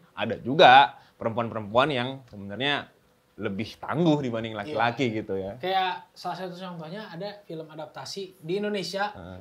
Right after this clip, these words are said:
Speaker 2: dari Korea yang meraninnya Jeffrey Nicole, lu tau nggak?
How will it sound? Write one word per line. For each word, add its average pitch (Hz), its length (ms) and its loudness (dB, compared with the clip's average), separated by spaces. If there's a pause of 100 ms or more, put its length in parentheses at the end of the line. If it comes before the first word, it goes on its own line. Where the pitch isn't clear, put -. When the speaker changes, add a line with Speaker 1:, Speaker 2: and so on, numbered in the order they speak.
Speaker 2:
dari 185 240 -4
Korea 170 560 -4 (260)
yang 170 160 -12
meraninnya 180 380 -8
Jeffrey 170 220 -8
Nicole, 175 280 -12
lu 180 120 -10
tau 185 180 -4
nggak? 151 200 -8